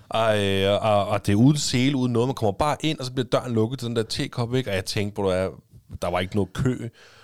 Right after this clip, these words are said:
Og Eddie er høj nok til at prøve den, så længe der er en voksen med. Så den skal han da bare, den skal vi op og prøve. Fuck, om jeg bliver rundtosset. Jeg kan love dig for, at jeg blev rundtosset, mand.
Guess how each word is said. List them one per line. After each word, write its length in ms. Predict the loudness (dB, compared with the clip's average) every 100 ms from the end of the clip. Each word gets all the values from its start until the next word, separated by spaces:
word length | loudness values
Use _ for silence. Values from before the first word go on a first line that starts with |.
| -20 _ _ _ -2
Og 320 | 2 2 0 -8 _ _ -2
Eddie 240 | 0 0
er 40 | 0
høj 200 | 0 0
nok 160 | 0
til 100 | -4
at 60 | -6
prøve 320 | -4 -2 -2
den, 100 | -4
så 80 | -4
længe 120 | -2
der 60 | -2
er 20 |
en 60 | -2
voksen 340 | -4 -4 -6
med. 220 | -4 -4 -8 -12
Så 300 | -8 -6 -6 -8 _ -6
den 120 | -4
skal 140 | -6
han 80 | -8
da 60 | -6
bare, 220 | -6 -6 -8 -8 -4
den 100 | -4
skal 140 | -2
vi 60 | -4
op 60 |
og 80 | -2
prøve. 380 | -4 -6 -8 -12 -18
Fuck, 280 | -4 -2 -2
om 140 | -6 -8
jeg 120 | -6
bliver 140 | -8
rundtosset. 500 | -8 -8 -8 -10 -12 -16 -20 _ -20 -20 _ _ _ _ -14 -8
Jeg 100 | -4
kan 100 | 2
love 380 | 4 8 8 8
dig 100 | 4 -2 -10
for, 300 | -4 -4 -4 -10 -8
at 100 | -4
jeg 160 | -4 -4
blev 140 | -8
rundtosset, 580 | -10 -10 -8 -10 -10 -14
mand. 140 | -16